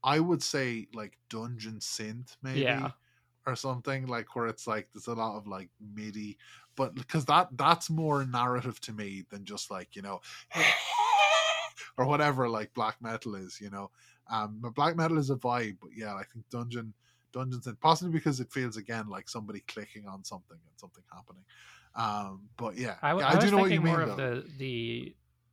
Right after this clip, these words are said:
Speaker 2: static and, like, degradation, like, that the f-, the sword is described as buzzing for some
Speaker 1: Okay,
Speaker 2: reason.
Speaker 1: okay, like, like, rot, yeah, yeah, that's 'cause it does kind of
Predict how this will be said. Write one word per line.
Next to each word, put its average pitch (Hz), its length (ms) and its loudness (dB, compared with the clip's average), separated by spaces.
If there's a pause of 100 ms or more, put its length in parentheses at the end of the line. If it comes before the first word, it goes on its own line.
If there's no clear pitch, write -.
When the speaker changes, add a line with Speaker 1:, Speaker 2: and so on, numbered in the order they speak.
Speaker 2:
static 127 720 -2
and, 113 240 -6
like, 110 220 -8
degradation, 113 760 -6
like, 120 240 -4 (880)
that 120 180 -2
the 117 80 -2
f-, - 260 -8
the 131 120 -2
sword 117 300 -2
is 113 120 -4
described 117 460 -4
as 98 100 -8
buzzing 113 640 -8 (420)
for - 160 0
some 165 240 8
Speaker 1:
Okay, - 0 -
Speaker 2:
reason. 127 260 2
Speaker 1:
okay, 139 200 2
like, 135 260 0
like, 131 220 -2
rot, 143 300 4
yeah, 160 260 4
yeah, 120 240 -4
that's - 260 -2
'cause 165 240 -2
it 175 120 0
does 202 180 6
kind 180 320 2
of 135 160 -2